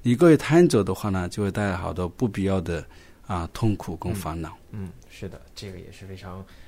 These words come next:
Speaker 2: 呃，关键的一点啊，帮助我们这个看清事实。
Speaker 1: 嗯。
Speaker 2: 那么刚才师父所讲的这个五欲啊，也是为我们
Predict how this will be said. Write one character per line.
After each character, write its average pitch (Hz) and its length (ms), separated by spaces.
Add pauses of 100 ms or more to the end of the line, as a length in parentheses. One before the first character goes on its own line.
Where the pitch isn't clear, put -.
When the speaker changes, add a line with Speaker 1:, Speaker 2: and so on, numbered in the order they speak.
(140)
Speaker 2:
呃， 95 100
关 110 180
键 113 200
的 98 80
一 110 100
点 85 380
啊， 98 240 (100)
帮 110 180
助 110 120
我 80 100
们 98 240 (100)
这 98 120
个 92 140
看 107 220
清 131 160
事 127 220
实。 107 300 (260)
Speaker 1:
嗯。 107 120 (340)
Speaker 2:
那 202 160
么 160 400
刚 190 180
才 185 140
师 190 180
父 175 100
所 160 160
讲 113 240
的 92 80
这 120 140
个 113 260
五 82 240
欲 151 240 (100)
啊， 90 200 (160)
也 85 80
是 98 140
为 104 100
我 87 120
们 98 380